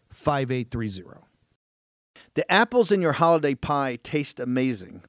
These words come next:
but it's not exactly the recommended five servings of fruits and vegetables. The Mayo Clinic says if you want to help prevent heart disease, lower br-, blood pressure, and your cholesterol, eat five servings of fruits and vegetables every day,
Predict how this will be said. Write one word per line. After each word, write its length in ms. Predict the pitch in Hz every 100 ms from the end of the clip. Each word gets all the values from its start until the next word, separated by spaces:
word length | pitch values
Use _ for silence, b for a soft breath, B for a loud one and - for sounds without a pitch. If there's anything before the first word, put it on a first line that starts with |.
| -
but 100 | 131
it's 140 | 123
not 180 | 151 151
exactly 640 | 127 110 143 147 - 127
the 100 | 117
recommended 520 | 113 127 131 120 113 -
five 280 | 131 123
servings 480 | - 131 123 120 110 -
of 100 | 117
fruits 420 | - 151 139 -
and 160 | 131 117
vegetables. 880 | 120 127 - - 95 85 - - b b b b b b b b -
The 80 |
Mayo 240 | 127 165 165
Clinic 320 | 165 160 143
says 380 | - 156 160 156
if 140 | 120
you 120 | 120
want 200 | 120 135 -
to 80 |
help 340 | 90 139 151 - -
prevent 340 | 131 135 127
heart 240 | - 147 139
disease, 460 | 135 135 151 139 -
lower 280 | 107 113 127
br-, 240 | 117 131 -
blood 320 | 110 123 131 -
pressure, 400 | 135 131 147 -
and 240 | 151 165 185
your 100 | 175
cholesterol, 600 | - 165 156 - 104 101 b b b
eat 200 | 147 147
five 460 | - - 143 151 165
servings 580 | - 160 143 143 147 135
of 100 | 123
fruits 360 | - 143 143 -
and 160 | 135
vegetables 560 | 120 127 - 127 123 113 _
every 280 | 147 143 143
day, 380 | 131 123 82